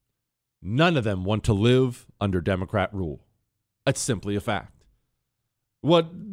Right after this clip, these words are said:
Kathy Hochul said a bunch of stupid stuff last night. We'll get to that in a moment. But what Lee Zeldin said to Kathy Hochul here,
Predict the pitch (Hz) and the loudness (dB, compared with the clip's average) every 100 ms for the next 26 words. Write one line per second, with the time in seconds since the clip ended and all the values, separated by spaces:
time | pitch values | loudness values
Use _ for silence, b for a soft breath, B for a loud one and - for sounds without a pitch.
0 | 185 185 175 233 233 208 185 160 160 170 | -12 -8 0 2 4 4 4 4 2 2
1 | 131 156 135 120 - 131 110 - 113 95 | 2 2 0 -2 -2 -2 -2 -4 -4 -2
2 | 104 95 113 101 113 104 110 101 101 101 | -4 -2 -4 -4 -4 -2 -2 -2 0 -2
3 | - 95 95 101 107 117 - b b b | -2 -4 -2 0 0 0 -4 b b b
4 | - 131 110 - _ - 131 165 156 175 | -2 2 2 -2 _ 0 2 2 2 2
5 | 190 160 151 147 139 156 165 160 - - | 0 2 2 4 2 -2 -4 -10 -6 2
6 | 131 131 120 120 123 117 143 123 127 135 | 2 2 0 2 4 4 2 4 4 2
7 | 147 110 127 127 143 151 | 0 -2 -2 0 0 -4